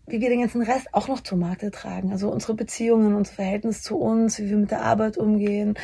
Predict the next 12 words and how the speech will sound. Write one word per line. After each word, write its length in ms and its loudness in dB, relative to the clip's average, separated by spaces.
unser 220 10
gesamtes 480 6
Äußeres, 640 -2
ja. 180 0
Und 320 6
da 80 4
gibt's 280 4
auch 200 8
schon 180 -2
immer 260 2
so 60 -2
eine 300 2